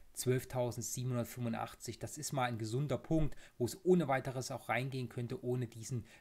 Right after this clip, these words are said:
Bewegungstrend hier zu zerbrechen. Aber es wäre eine gesunde Korrektur an dieser Stelle. Wir lassen uns mal überraschen, was es kommt. Auf alle Fälle hier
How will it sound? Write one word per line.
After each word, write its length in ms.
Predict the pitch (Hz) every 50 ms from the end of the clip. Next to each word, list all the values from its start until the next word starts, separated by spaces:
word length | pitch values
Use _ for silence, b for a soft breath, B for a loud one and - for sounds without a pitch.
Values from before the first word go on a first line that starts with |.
| B
Bewegungstrend 800 | - 117 104 110 110 117 113 113 104 - - - 117 110 107 -
hier 220 | - - 123 110 - B B B B B -
zu 120 | - 135
zerbrechen. 540 | 117 - 127 - - 123 123 120 - 131 120
Aber 160 | - 131 120 120
es 140 | 101 -
wäre 200 | 120 117 117 117
eine 140 | 123 120 110
gesunde 540 | 104 113 104 104 123 139 165 160 147 127 117 B B B B B
Korrektur 640 | - - 123 - - - - - 151 175 175 160 B B B B
an 140 | - 131 131
dieser 240 | 127 135 120 123 120
Stelle. 340 | - - 131 123 123 120 120 B B B B
Wir 100 | 123 113
lassen 240 | 117 117 113 - 151
uns 160 | 135 - -
mal 140 | 123 120 120
überraschen, 420 | 110 107 107 117 117 110 - 113
was 140 | 113 98 101
es 160 | 110 104 -
kommt. 340 | - 151 147 156 147 - - - - -
Auf 180 | - 117 - -
alle 220 | 135 113 113 120
Fälle 240 | - - 123 113 110
hier 320 | 107 - 123 117 120 113